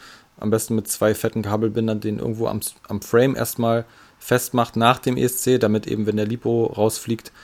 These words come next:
beim Fliegen, äh, dass der nicht am, am E S C reißt und den kaputt reißt oder so. Ähm, ja, sondern dass immer die Spannung oder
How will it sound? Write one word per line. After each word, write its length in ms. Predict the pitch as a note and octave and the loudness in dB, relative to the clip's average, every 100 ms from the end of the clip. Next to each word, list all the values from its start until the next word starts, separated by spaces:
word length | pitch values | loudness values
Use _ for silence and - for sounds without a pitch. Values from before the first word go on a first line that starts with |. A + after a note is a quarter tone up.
| - - | -20 -10
beim 180 | G#2+ G#2 | -6 -6
Fliegen, 440 | - A2 A2+ A2 _ - _ _ - | -4 -2 -2 -4 _ -20 _ _ -2
äh, 100 | G#2 | -2
dass 180 | G2+ - | -2 -2
der 120 | G#2 | 0
nicht 260 | G2+ - | -2 -4
am, 320 | G2+ G2 F#2+ - | -6 -4 -4 -6
am 140 | F#2+ G2+ | -8 -4
E 100 | G#2+ | -4
S 160 | - | -4
C 260 | - A2+ A2 | -4 0 0
reißt 500 | - F2 F#2 - - | 0 -2 -2 -4 -8
und 160 | G2 | -8
den 280 | G2 F#2+ F#2+ | -6 -6 -8
kaputt 360 | - - A2 - | -10 -8 -8 -4
reißt 340 | F2+ F#2 - | -4 -4 -10
oder 160 | - F#2 | -8 -6
so. 180 | F#2+ F#2+ - - - _ - | -8 -10 -18 -20 -20 _ -8
Ähm, 460 | F#2+ F#2 F2+ F2 - | -4 -2 -4 -6 -8
ja, 200 | A#1 E2+ | -10 -10
sondern 300 | - G2 F#2 | -10 -8 -6
dass 200 | F2+ - | -6 -10
immer 300 | - A#2 G#2+ | -6 0 0
die 120 | G#2 | 0
Spannung 480 | G2+ - A2 A2+ A2+ | -4 -2 0 2 0
oder 400 | A2 G2 F#2 F2+ | 0 0 0 -2